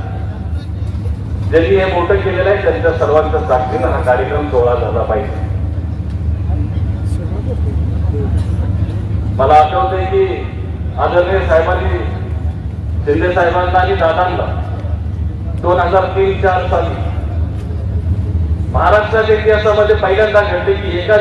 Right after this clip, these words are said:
जिल्ह्यामध्ये मुख्यमंत्री आणि उपमुख्यमंत्री पद एकाच जिल्ह्याला मिळालं आणि दोघांच्या नेतृत्वाखाली महाराष्ट्रात अनेक योजना झाल्या, पण सोलापूर जिल्ह्यासाठी म्हणून, एका जिल्ह्यासाठी स्वतंत्र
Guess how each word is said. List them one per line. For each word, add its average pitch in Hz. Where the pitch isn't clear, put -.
जिल्ह्यामध्ये 190
मुख्यमंत्री 190
आणि 180
उपमुख्यमंत्री 170
पद 160
एकाच 165
जिल्ह्याला 160
मिळालं 151
आणि 185
दोघांच्या 196
नेतृत्वाखाली 196
महाराष्ट्रात 196
अनेक 226
योजना 202
झाल्या, -
पण -
सोलापूर 196
जिल्ह्यासाठी 170
म्हणून, 165
एका 170
जिल्ह्यासाठी 165
स्वतंत्र 165